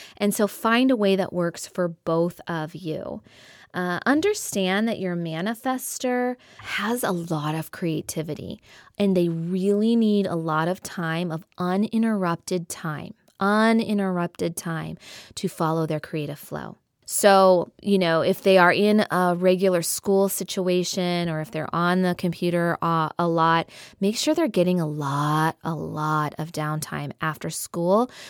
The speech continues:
to just play, to just be creative, to just go with the flow wherever it takes them. It's so, so important. I mean, all of our kids' play is huge.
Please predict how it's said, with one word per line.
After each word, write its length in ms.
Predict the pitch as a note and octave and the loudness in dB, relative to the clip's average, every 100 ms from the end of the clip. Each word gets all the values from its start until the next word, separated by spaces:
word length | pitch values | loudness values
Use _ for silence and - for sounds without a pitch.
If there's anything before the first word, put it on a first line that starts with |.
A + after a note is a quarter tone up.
| - | -14
to 160 | - G3 | -6 -4
just 520 | E3 - F3 E3+ - | -4 0 2 2 -2
play, 480 | - E3+ D#3 D3+ E3+ - | -6 -6 -4 -8 -14 -12
to 160 | - | -6
just 500 | E3 - F3 E3 - | -6 -4 0 0 -2
be 120 | - D#3+ | -6 -8
creative, 680 | - E3+ D#3 D#3 D#3 - - | -6 -6 -4 -4 -4 -8 -6
to 100 | E3+ | -4
just 260 | F3+ - | -4 -2
go 160 | F3+ E3+ | 0 0
with 140 | E3 | -2
the 80 | D#3 | -6
flow 360 | - - D#3+ D#3 | -10 -6 -4 -2
wherever 600 | D#3+ - G3+ G#3 G3 F3+ | -4 2 6 6 6 0
it 140 | - | -2
takes 340 | - D#3 - | -6 -6 -6
them. 320 | - - - G3+ - - - - | -10 -10 -10 -14 -16 -20 -16 -8
It's 160 | F#3+ | -4
so, 800 | - - - B3 B3 A#3+ A3+ A3 | 0 0 4 6 8 8 6 4
so 420 | G#3+ - - G3 | 0 -4 0 2
important. 500 | F#3+ F3 - E3 A#3 | 2 0 -2 -4 -2
I 60 | C#4 | -2
mean, 160 | C4+ C#4 | -2 0
all 220 | B3+ D4+ D#4+ | 4 6 6
of 80 | |
our 120 | G#3 F3 | 6 2
kids' 380 | - D#3+ D#3 | -2 -4 -4
play 340 | - - F3 D#3+ | -6 -2 0 0
is 200 | D#3 - | -2 -6
huge. 680 | - G3 B3+ B3 - - | -8 0 4 4 2 -6